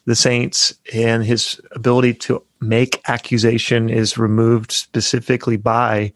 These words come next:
Christ's sacrificial death, you know, and so that that's one of the reasons why the cross becomes an instrument of triumph and not just an instrument of torture or just an example of sacrificial love or something like that.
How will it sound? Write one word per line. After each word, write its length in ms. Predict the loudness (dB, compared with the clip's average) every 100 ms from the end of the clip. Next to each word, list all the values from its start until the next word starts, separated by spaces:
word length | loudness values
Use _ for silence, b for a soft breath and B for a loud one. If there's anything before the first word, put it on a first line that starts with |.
| _
Christ's 640 | -4 0 0 0 -2 -4 -6 -4
sacrificial 600 | -4 -4 -2 -2 -2 0
death, 500 | 0 0 -2 -8 _
you 160 | -2 0
know, 220 | 2 0
and 200 | 0 -2
so 100 | 0
that 160 | 0 0
that's 300 | -2 -2 -8 _ -14 -4
one 160 | 0
of 80 | 2
the 80 | 2
reasons 500 | 2 2 0 -2 -2
why 220 | 0 0
the 100 | 0
cross 640 | -2 -2 0 0 -2 -6 _ _ -4
becomes 680 | -4 -2 0 0 0 -2 -2
an 120 | 0 0
instrument 640 | 0 0 0 0 0 -4 -4
of 320 | -4 -4 -14 _ -10
triumph 680 | -2 0 2 2 0 -2 -8 0
and 160 | 2 4
not 320 | 2 0 -2
just 560 | 0 2 0 -6 -10 -10 -2
an 120 | 0
instrument 640 | 2 0 0 2 0 -2 _
of 340 | -4 -2 -4 -12 b b b _ -4
torture 640 | -2 -2 0 0 0 -4 _ -4
or 360 | 2 2 2
just 320 | 0 -2 0 0
an 100 | 0
example 680 | 0 0 2 0 0 2
of 120 | 0 0
sacrificial 760 | -4 -2 -4 -2 -2 -2 0
love 520 | 2 2 2 0 -2
or 120 | -4 -4
something 420 | -4 -4 -2 -2
like 220 | -4 -2
that. 320 | -4 -4 -8